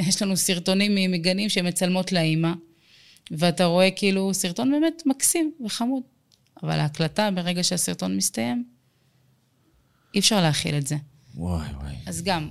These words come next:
Speaker 1: גם הרבה תמונות, היגיינה, אם ילד חוזר הרבה, עם, אה, תפרחת חיתולים, אה, כל מיני, חוזר מוזנח, דברים כאלה, גם, גם צריך, אה, אה, להסתכל ולשים לב. זה ככה מבחינת ה-,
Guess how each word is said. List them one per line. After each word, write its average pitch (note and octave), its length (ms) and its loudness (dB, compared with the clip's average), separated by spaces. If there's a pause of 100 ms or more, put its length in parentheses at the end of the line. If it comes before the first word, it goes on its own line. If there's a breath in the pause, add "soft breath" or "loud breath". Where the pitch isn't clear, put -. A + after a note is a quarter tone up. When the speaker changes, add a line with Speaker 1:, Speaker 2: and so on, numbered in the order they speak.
Speaker 1:
גם G#3 200 -4
הרבה G3+ 160 -6
תמונות, G3+ 400 -2
היגיינה, G3+ 540 6
אם E3 160 2
ילד F3 200 -8
חוזר G3 480 -4
הרבה, F3+ 420 -2
עם, - 200 0
אה, - 260 -4 (100)
תפרחת F#3 560 -4
חיתולים, A3 680 -4
אה, G3+ 80 -2
כל G3+ 120 -4
מיני, G#3+ 160 0 (600 loud breath)
חוזר G3+ 320 2
מוזנח, A3 440 4
דברים G3+ 280 0
כאלה, G3+ 320 2
גם, F3+ 340 2 (320)
גם F#3 220 2
צריך, F3 360 -2
אה, F3 60 0 (220)
אה, D#3+ 200 0
להסתכל D#3 540 -4
ולשים E3 460 0
לב. G3 200 0 (1800 soft breath)
זה D#3+ 160 -2
ככה E3+ 260 0
מבחינת D3+ 500 0
ה-, C#3+ 360 0